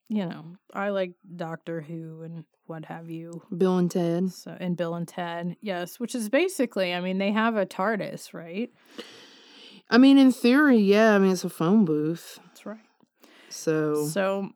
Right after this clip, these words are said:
Speaker 1: we are taking the Bill and Ted phone booth slash tardis to May nineteen sixty-eight,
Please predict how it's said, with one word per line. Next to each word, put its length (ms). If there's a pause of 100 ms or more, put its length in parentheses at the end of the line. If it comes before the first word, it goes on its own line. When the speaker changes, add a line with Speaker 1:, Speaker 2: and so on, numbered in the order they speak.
Speaker 1:
we 320
are 360
taking 720 (100)
the 160
Bill 240
and 100
Ted 320
phone 400
booth 460
slash 400
tardis 540
to 320
May 240
nineteen 420
sixty-eight, 880